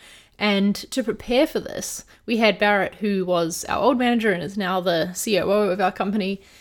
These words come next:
He asked us to write, like, a cheat sheet for our teammates. So we had to write down things that they're really awesome at,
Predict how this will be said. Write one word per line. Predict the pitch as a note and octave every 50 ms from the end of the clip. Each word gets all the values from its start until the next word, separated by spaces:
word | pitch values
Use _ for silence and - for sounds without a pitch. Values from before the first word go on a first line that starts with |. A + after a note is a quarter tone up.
| - -
He | _ - B3+ -
asked | F#3 A3 A#3+ - -
us | E4+ D#4+ -
to | - B3
write, | G#3 G3 F#3 F3+ - -
like, | F3+ F#3 F3+ -
a | F#3+
cheat | - - - F3+ D3+ - -
sheet | - - - D4 - - - -
for | - - A3 G3
our | F3+ F3+ F#3
teammates. | F#3 - G3+ F#3+ F#3+ G#3 C4+ F#4+ G#4 - - - - _ _ _ _ _ _ _ _ _ _ _ -
So | - C4
we | B3 A#3+
had | A3+ -
to | - A3
write | G#3+ G#3+ F#3+ -
down | G#3 G3 F#3+ F#3+
things | F#3+ - C4 A#3+ G#3+
that | - -
they're | F#3 F#3+
really | F3 F3 D#3+ -
awesome | - - B3+ C4 - - B3+
at, | A#3 A3+ A3+ - -